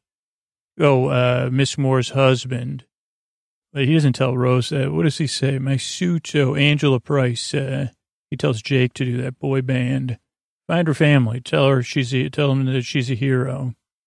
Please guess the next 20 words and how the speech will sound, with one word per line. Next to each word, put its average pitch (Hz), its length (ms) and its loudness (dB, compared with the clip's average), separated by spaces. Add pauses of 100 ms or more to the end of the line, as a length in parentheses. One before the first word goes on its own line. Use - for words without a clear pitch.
(480)
And 135 240 4
the 131 40 2
doctor 131 240 4
goes, 123 140 -2
"Off 156 240 0
we - 80 0
go 147 320 6
then." 123 400 0
And 127 340 0
Pete 151 200 0
says, 117 300 -2
or 143 220 0
Mickey 131 300 2
says, - 260 -4
"The 139 60 -18
thing 165 260 0
is, 147 160 2
I'm 123 120 2
staying." 123 760 2
Uh, 127 340 -4